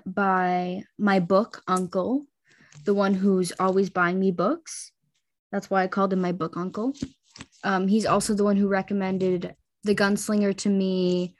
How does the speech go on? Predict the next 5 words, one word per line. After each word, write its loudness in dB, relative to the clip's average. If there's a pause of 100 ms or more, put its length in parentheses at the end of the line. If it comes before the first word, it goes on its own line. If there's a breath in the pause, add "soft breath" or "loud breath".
(260)
He, -2 (400)
he's 6
bought 4
me 2
probably -2